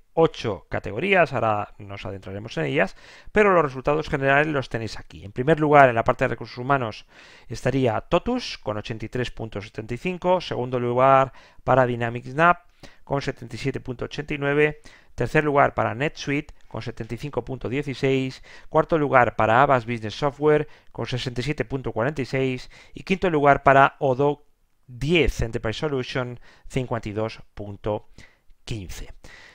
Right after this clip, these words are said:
Vamos a adentrarnos en los gráficos y vamos a ver un poco qué es, en qué están fallando, ¿eh?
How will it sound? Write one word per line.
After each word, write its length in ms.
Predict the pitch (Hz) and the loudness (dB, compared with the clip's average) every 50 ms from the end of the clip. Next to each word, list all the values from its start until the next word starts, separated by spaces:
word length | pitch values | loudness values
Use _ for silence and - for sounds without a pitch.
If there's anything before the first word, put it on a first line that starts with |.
| - - | -14 -4
Vamos 300 | - 196 220 240 - - | -2 0 0 0 0 0
a 60 | 226 | 0
adentrarnos 500 | 214 190 190 175 180 196 202 208 196 - | 0 0 -2 -4 -4 -6 -6 -6 -6 -6
en 80 | 190 160 | -4 -2
los 160 | 151 131 120 | -2 -2 -2
gráficos 520 | 117 120 110 - - - - - 82 - | -2 -4 -4 -4 -6 -12 -16 -14 -14 -12
y 40 | - | -10
vamos 240 | 92 123 156 180 - | -8 -8 -8 -6 -4
a 60 | 208 | -2
ver 120 | 190 190 190 | 0 0 -2
un 140 | 190 180 | -4 -2
poco 420 | - 180 175 - 180 180 180 180 175 - - _ _ _ _ - - - _ _ | -2 -4 -2 2 2 2 2 0 -2 -8 -16 _ _ _ _ -20 -20 -20 _ _
qué 360 | - 190 190 185 190 190 - - 151 156 160 165 165 170 175 175 | 4 4 6 6 6 4 2 0 0 2 2 2 4 2 2 2
es, 220 | 170 - - - - | 0 -2 -8 -12 -12
en 320 | - 131 123 123 123 127 | -10 -8 -8 -8 -8 -8
qué 140 | - - 190 | -4 -2 -2
están 300 | 165 - - 170 156 143 | -2 2 2 2 2 2
fallando, 580 | - - 127 107 98 82 80 78 73 - - - _ - - | 0 -2 -2 -2 -2 -6 -12 -14 -18 -20 -20 -20 _ -20 -14
¿eh? 240 | 104 127 170 196 | -10 -10 -10 -10